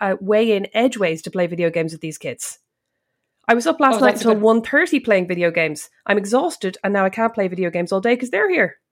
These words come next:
Speaker 2: Well, that's a good point. But the other day, <laughs> the, the other day, when you ne-, didn't turn up at all to the pod, so you're late today, but you didn't turn up at all
Speaker 1: I
Speaker 2: the other day.
Speaker 1: forgot.
Speaker 2: And I was waiting and waiting and waiting, and you weren't answering your phone or responding to text because you were playing Heroin Potter.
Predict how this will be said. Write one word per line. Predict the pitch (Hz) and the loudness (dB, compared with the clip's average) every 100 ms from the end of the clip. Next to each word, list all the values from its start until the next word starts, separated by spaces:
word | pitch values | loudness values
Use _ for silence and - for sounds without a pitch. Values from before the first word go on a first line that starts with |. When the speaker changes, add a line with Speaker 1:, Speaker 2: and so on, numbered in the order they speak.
| _ | _
Speaker 2:
Well, | 226 | -2
that's | 240 240 | 0 0
a | |
good | 240 220 | 0 -2
point. | - 214 - | -2 -2 -2
But | 208 202 - | -4 -4 -4
the | 214 | -2
other | 214 214 | 0 0
day, | 214 - | 0 0
<laughs> | - | 0
the, | 311 269 269 285 277 277 | 4 2 4 4 4 4
the | 285 277 | 4 4
other | - 262 | 2 2
day, | 247 220 202 - - - - | 4 4 2 -6 -16 -16 -4
when | 202 202 | 0 2
you | 202 | 0
ne-, | 196 208 | 0 2
didn't | 208 233 202 | 2 0 -2
turn | - 226 | -2 0
up | 247 254 | 2 2
at | |
all | 202 185 | 2 2
to | 175 | -2
the | |
pod, | 175 180 160 160 | -4 -2 -2 -4
so | - 180 | -2 -2
you're | 185 | 0
late | 214 262 269 | 2 2 0
today, | 190 180 165 | -2 -2 -2
but | 170 185 | -4 -4
you | |
didn't | 202 214 | -4 -4
turn | - 190 | -4 0
up | 196 | 0
at | 202 | 0
all | 180 160 - - | 0 -2 -6 -14
Speaker 1:
I | |
Speaker 2:
the | 202 196 | -2 0
other | 185 | 4
day. | |
Speaker 1:
forgot. | 170 160 151 - - | 4 4 -2 -10 -12
Speaker 2:
And | - | 0
I | 196 | 0
was | 190 185 - - - | 0 -6 -12 -20 -2
waiting | 208 226 233 | 2 4 2
and | 202 | 2
waiting | 196 196 185 | 0 0 -2
and | |
waiting, | 185 185 185 | -2 0 -2
and | 185 | -2
you | |
weren't | 190 214 | 0 0
answering | 214 180 - 180 | 0 -2 -4 -6
your | 170 | -2
phone | 190 175 | -2 0
or | - 190 | 0 0
responding | 180 - 185 175 | 0 -2 -4 -4
to | 170 | -8
text | 165 180 - | -4 -4 -4
because | 208 208 | -6 -4
you | 202 | -4
were | 196 | -2
playing | 254 247 220 | 2 2 2
Heroin | 190 185 180 180 | 0 0 -2 -2
Potter. | 208 214 175 - | 0 0 0 -12